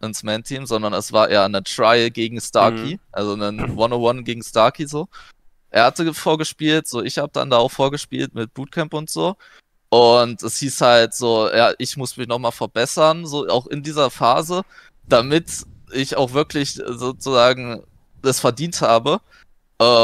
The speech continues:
Speaker 1: und das heißt, ich hab mich noch mehr ins Zeug gehängt, einfach, äh, auch so klar zu kommen. Zum Glück kannte ich ja, äh, kannte ich schon den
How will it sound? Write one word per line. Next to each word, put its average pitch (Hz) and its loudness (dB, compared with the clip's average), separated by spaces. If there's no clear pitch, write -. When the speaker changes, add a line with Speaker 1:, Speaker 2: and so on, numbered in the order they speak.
Speaker 1:
und 120 -4
das 117 -2
heißt, 135 2
ich 127 -8
hab 123 0
mich 120 -8
noch 135 -2
mehr 139 -2
ins 127 -10
Zeug 135 -4
gehängt, 110 -6
einfach, 127 -6
äh, - -8
auch 107 0
so - -10
klar 120 0
zu - -12
kommen. 113 -2
Zum 113 0
Glück 127 -2
kannte 131 0
ich 117 -8
ja, 107 2
äh, 104 -6
kannte 127 -4
ich - -8
schon 117 -2
den 107 -8